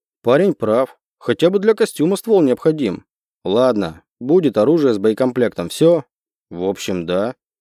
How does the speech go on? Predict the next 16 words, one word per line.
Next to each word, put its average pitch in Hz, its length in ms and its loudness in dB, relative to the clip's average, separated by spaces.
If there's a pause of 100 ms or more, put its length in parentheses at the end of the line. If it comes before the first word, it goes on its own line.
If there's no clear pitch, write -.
(120)
Кто 165 280 0
объект 139 520 -2
и 107 60 -10
куда 127 240 0
звонить? 123 480 -2 (400)
Вот 131 260 0
фото, 196 360 0
вот 151 220 0
номер. 120 420 0 (440)
Будьте 165 380 -2
любезны 139 460 2
запомнить, 127 640 -2 (160)
на 143 220 2
руки 120 200 -2
не 113 140 0
выдам, 117 480 -2